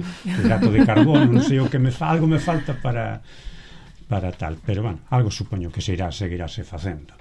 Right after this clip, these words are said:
De feito, sobre este te-, textos de, así, de álbumes ilustrados, teño aí xa un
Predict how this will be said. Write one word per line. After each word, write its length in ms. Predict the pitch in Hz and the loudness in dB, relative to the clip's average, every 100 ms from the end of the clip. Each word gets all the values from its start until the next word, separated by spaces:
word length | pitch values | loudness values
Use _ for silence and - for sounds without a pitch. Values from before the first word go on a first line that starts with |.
| - - - | -20 -20 -10
De 80 | - | -6
feito, 320 | 98 110 104 104 101 127 | -4 -4 -2 -4 -4 -2
sobre 240 | 110 104 | 0 0
este 240 | 110 113 98 | 0 -2 0
te-, 320 | 123 123 120 | 0 0 0
textos 640 | 131 127 - 143 127 - | -2 -2 -2 -4 -4 -4
de, 240 | 117 110 104 | -2 -2 -2
así, 160 | 117 | -4
de 160 | 101 104 | -4 -2
álbumes 400 | 107 107 110 113 | -2 -4 -4 -4
ilustrados, 560 | 101 - 123 123 127 | -4 -4 -2 -2 -2
teño 320 | 151 117 90 80 | -6 -6 -6 -8
aí 320 | 85 82 80 | -10 -10 -10
xa 400 | - 95 80 - - - - - - | -10 -10 -12 -16 -18 -18 -18 -20 -10
un 160 | 120 | -4